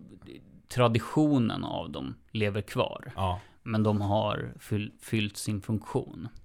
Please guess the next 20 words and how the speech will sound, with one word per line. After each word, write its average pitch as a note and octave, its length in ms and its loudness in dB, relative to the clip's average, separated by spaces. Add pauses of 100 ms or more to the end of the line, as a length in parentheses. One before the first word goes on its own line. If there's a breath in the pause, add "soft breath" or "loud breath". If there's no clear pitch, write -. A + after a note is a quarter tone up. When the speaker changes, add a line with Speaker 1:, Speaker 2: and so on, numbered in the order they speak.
(100)
Speaker 2:
Ja. F#2 260 2 (640 loud breath)
Speaker 1:
Ehm, A2 680 0 (1900)
men A#2+ 240 4
om A2+ 80 8
vi A2+ 100 4
pratar B2 460 6
om, A2+ 360 4 (220)
om G#2+ 160 0
vi A2 60 2
pr-, - 220 -6
när A#2+ 140 0
vi A2+ 100 0
pratar A#2 420 2
om B2 160 2
religion G#2 600 -2
eller G#2+ 160 -2
om G#2+ 100 0
vi G#2 60 -2
pratar G#2+ 400 -2
om G#2 400 -4